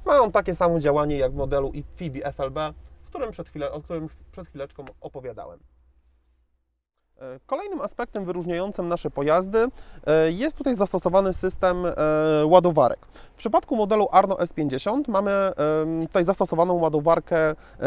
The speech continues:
zewnętrzną, czyli po prostu, e, mamy, e, ładowarkę, gniazdo, e, tutaj wtyczkę podpinamy do gniazda ładowarki.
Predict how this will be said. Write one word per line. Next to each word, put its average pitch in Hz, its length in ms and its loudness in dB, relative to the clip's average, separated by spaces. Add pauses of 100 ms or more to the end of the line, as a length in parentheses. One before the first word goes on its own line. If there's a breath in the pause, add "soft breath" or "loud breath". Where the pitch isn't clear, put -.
(220)
zewnętrzną, 151 760 2
czyli 370 200 2
po 269 120 2
prostu, 202 460 2 (600 soft breath)
e, 147 300 6
mamy, 180 440 4 (600)
e, 147 40 2
ładowarkę, 208 720 4 (380 loud breath)
gniazdo, 151 640 2 (120)
e, 151 340 2
tutaj 147 380 0
wtyczkę - 340 0
podpinamy 175 480 -2
do 143 240 2
gniazda 156 520 -4 (300)
ładowarki. 294 680 2